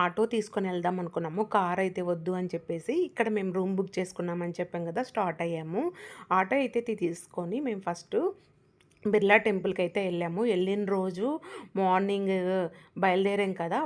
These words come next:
వచ్చేసరికి ఆఫ్టర్‌నూన్ అయ్యింది. ఇంకా అక్కడే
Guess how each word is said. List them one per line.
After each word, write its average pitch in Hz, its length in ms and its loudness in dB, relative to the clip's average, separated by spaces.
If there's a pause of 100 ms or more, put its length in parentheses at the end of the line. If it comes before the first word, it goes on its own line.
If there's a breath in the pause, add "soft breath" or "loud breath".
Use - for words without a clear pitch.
వచ్చేసరికి 196 600 -2 (520 loud breath)
ఆఫ్టర్‌నూన్ 196 500 2
అయ్యింది. 170 320 -4 (160)
ఇంకా 190 240 0 (680 loud breath)
అక్కడే 214 260 4